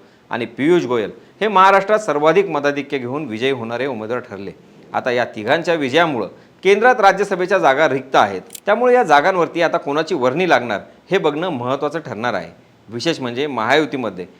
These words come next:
ह्या जागा कोणाच्या वाट्याला येणार याचा परिणाम महायुतीतील राजकीय गणितांवरती आणि विशेषतः विधानसभेवर कसा होणार,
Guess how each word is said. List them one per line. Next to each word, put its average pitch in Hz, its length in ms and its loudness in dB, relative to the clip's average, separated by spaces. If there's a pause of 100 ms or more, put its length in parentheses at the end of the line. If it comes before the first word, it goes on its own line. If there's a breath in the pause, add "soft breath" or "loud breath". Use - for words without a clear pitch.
(120)
ह्या 170 160 2
जागा 202 260 6
कोणाच्या 180 400 0
वाट्याला 165 320 4
येणार 156 260 -2
याचा 135 280 -2
परिणाम 139 420 -2
महायुतीतील 131 580 -6
राजकीय 113 360 -2
गणितांवरती 135 640 -4
आणि 147 240 -6
विशेषतः 147 500 -6 (380 soft breath)
विधानसभेवर 220 680 2
कसा 185 280 0
होणार, 113 280 -2